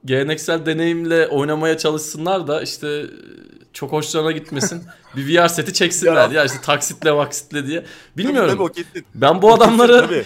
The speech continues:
Speaker 1: <laughs> yani ben bu adamlara o, o kadar güveniyorum.
Speaker 2: Tabii, tabii,
Speaker 1: Yani
Speaker 2: o kesin zaten. Yani
Speaker 1: oyun bu arada V R'ı çok güzel kullanıyor. Yani
Speaker 2: Evet.
Speaker 1: ben çok
Speaker 2: Evet,
Speaker 1: fazla
Speaker 2: yani
Speaker 1: V R
Speaker 2: oyunu
Speaker 1: oyunu oynamadım da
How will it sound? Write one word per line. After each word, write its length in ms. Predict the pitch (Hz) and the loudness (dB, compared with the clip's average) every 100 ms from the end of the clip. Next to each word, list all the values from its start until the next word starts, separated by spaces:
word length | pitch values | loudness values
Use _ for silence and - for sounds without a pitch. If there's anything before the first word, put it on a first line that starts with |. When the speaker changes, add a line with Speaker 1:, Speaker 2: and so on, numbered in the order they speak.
| - | -4
Speaker 1:
<laughs> 0 | |
yani 360 | 135 175 165 | -2 0 0
ben 180 | 156 165 | -2 -2
bu 80 | 180 | -2
adamlara 440 | 180 190 196 202 | 0 0 0 -2
o, 60 | 180 | -4
o 240 | - - | -4 -8
kadar 280 | 165 185 185 | -4 0 0
güveniyorum. 580 | 170 156 135 131 214 330 - _ _ _ - | 0 -2 -2 -6 -8 -14 -20 _ _ _ -14
Speaker 2:
Tabii, 180 | 139 | -10
tabii, 160 | 143 131 | -4 0
Speaker 1:
Yani 220 | 151 202 | 2 0
Speaker 2:
o 40 | 190 | -4
kesin 340 | 147 - 247 | -6 -8 -4
zaten. 400 | 165 135 117 101 113 | 0 0 -4 -12 -10
Yani 340 | 123 120 123 - - | -10 -8 -12 -12 -4
Speaker 1:
oyun 260 | 143 208 | -2 0
bu 100 | 196 | 2
arada 200 | 226 220 | 2 2
V 140 | 180 214 | 0 0
R'ı 60 | |
çok 240 | 202 196 196 | 0 -4 -2
güzel 220 | 151 127 | -2 -2
kullanıyor. 440 | 123 107 101 92 85 - | -4 -6 -6 -8 -12 -8
Yani 340 | 107 107 110 117 | -2 -2 -2 -4
Speaker 2:
Evet. 300 | 120 107 _ _ - | -4 -6 _ _ -8
Speaker 1:
ben 180 | 123 165 | 0 0
çok 180 | 170 214 | 0 -4
Speaker 2:
Evet, 80 | 113 | -2
Speaker 1:
fazla 180 | 170 | 0
Speaker 2:
yani 100 | 175 | 2
Speaker 1:
V 60 | 175 | 2
R 40 | |
Speaker 2:
oyunu 160 | 185 185 | 4 2
Speaker 1:
oyunu 380 | 180 175 170 - | 0 -2 -6 -4
oynamadım 600 | 165 170 196 165 254 247 | -2 0 -2 -4 -6 -4
da 200 | 151 - | -2 -2